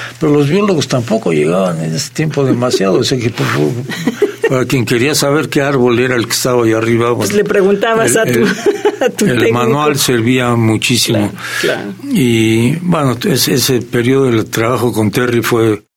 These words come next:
Speaker 1: espléndido. Cuando yo salí ya había un libro publicado para esto. Hice el, el, el otro alinea-, la otra alineación de planetas fue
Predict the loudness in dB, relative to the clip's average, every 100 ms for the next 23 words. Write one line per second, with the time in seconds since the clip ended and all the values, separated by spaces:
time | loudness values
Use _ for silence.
0 | _ _ _ -6 -4 -4 -2 0 2 2
1 | 2 -2 -6 _ _ _ _ -2 0 0
2 | 2 2 2 2 2 2 2 2 0 0
3 | 0 2 0 0 -2 -2 -2 -2 -4 -2
4 | 0 -2 -6 -18 -12 -6 -4 -2 -4 -6
5 | -10 -12 _ _ _ _ _ _ _ _
6 | -2 0 2 2 0 -2 -8 -2 0 0
7 | 2 2 2 0 0 2 2 2 0 0
8 | 0 0 0 0 0 0 0 0 0 2
9 | 2 0 0 0 0 0 0 0 0 0
10 | 0 -2 0 2 2 0